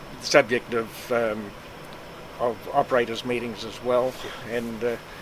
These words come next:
Speaker 1: they said, "No, it never happened." And, uh, I was, uh, just before I retired, I was contacted by the chief flight engineer of,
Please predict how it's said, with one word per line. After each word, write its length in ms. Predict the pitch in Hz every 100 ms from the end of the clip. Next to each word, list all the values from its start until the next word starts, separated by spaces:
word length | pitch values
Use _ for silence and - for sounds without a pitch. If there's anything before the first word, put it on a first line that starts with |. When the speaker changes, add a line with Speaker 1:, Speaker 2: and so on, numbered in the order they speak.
| - - - -
Speaker 1:
they 120 | 123
said, 220 | 131 117
"No, 220 | 123 127
it 120 | 110
never 280 | 117 127 120
happened." 380 | 123 120 123 117 - - - - 120
And, 380 | 120 113 113
uh, 140 | 117 117 - - - - - - - - - - - - - - - - - - - - - -
I 120 | 127
was, 420 | 120 127 110 - 127
uh, 260 | 120 120 110
just 220 | - 151 139
before 320 | 120 139 127
I 40 | 123
retired, 580 | 117 - 131 135 123
I 40 | 113
was 180 | 117 -
contacted 640 | 139 127 120 117 117 104
by 280 | 120 120 117
the 120 | 113 -
chief 200 | - 123
flight 240 | - 123 117
engineer 460 | 117 123 120
of, 60 | 120